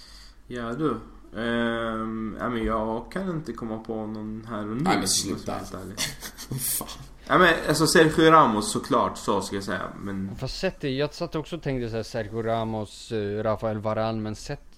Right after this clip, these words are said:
Speaker 3: till, liksom, det, det de fick i arslet i helgen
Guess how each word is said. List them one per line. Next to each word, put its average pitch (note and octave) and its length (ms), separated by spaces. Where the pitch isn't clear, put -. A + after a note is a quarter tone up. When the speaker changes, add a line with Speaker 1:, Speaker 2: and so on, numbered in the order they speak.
Speaker 3:
till, A#2+ 240
liksom, G#2 400
det, A2 200
det A#2+ 160
de B2 220
fick - 180
i G#2+ 40
arslet - 560
i G#2 120
helgen A2 360